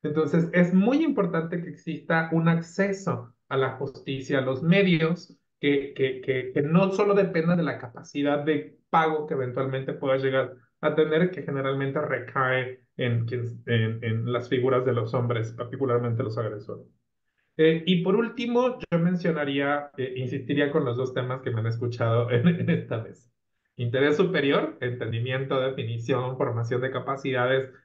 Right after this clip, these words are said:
entenderlo desde esta perspectiva amplia, y la incorporación dentro de los análisis, análisis comprensivos de las concurrencias de la violencia,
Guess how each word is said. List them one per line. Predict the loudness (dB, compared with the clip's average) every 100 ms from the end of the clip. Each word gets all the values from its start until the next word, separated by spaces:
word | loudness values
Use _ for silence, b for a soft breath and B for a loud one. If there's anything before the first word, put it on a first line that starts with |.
| _
entenderlo | -2 0 2 4
desde | 4 2
esta | -2 -4
perspectiva | -6 -8 -8 -6 0 2 4
amplia, | 4 2 2 0 0 B B
y | -4 2 4 2 -4
la | 2 2
incorporación | 2 0 -2 0 -2 -2 0 2 4
dentro | 2 0 -2
de | 0
los | -2 -2
análisis, | -6 -4 -2 0 -2 -4 -8 -6
análisis | -4 -2 -4 -4
comprensivos | -4 -2 -6 -4 0 0 0 -4 B _
de | -2
las | -2 -4 -10
concurrencias | 2 4 4 4 4 4 0 -2 -4 -4 -4
de | -2
la | -2
violencia, | -2 -4 -6 -12